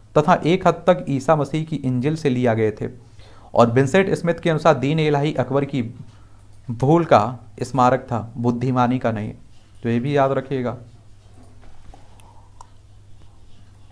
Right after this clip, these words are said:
और इसके अलावा अकबर ने पन्द्रह सौ तिरासी में एक नए कैलेंडर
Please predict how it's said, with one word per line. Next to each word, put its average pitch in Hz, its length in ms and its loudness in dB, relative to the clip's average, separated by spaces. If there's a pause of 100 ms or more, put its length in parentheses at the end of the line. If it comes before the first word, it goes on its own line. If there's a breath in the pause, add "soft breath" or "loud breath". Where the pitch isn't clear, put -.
(300)
और 117 240 6
इसके 135 200 0
अलावा 135 320 6
अकबर 131 220 2
ने 131 100 -2
पन्द्रह 123 300 0
सौ 127 120 -6
तिरासी 120 380 0
में 127 120 0
एक 117 140 0
नए 120 260 2
कैलेंडर 123 520 0